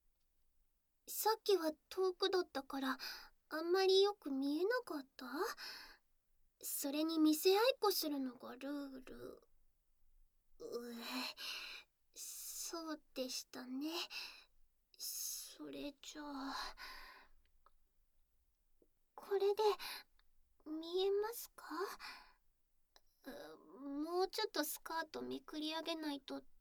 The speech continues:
ダメ？うえ、やっぱり君、ちょっと意地悪ですよ。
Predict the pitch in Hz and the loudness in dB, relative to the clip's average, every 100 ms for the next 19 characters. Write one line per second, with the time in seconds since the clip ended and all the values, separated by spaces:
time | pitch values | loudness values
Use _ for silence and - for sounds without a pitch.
0 | - - 285 294 370 587 - - - - | -18 -10 -6 -2 -2 -2 -6 -10 -10 -10
1 | - - _ _ _ - - - - 247 | -14 -18 _ _ _ -18 -14 -12 -10 -8
2 | 262 269 262 269 262 - - - - - | -6 -4 -2 -2 -2 -2 -4 -6 -10 -10
3 | - - - - - - - 247 254 - | -6 -6 -6 -10 -6 -6 -4 -4 -4 -6
4 | - 220 294 - - 277 285 302 - - | -4 -2 -4 -4 -4 -2 0 0 -2 -6
5 | - - - - - 571 - 277 247 - | -8 -12 -8 -6 -4 -6 -6 -8 -6 -6
6 | 466 605 587 - - - 302 277 | -2 -2 -2 -4 -8 -4 -2 -2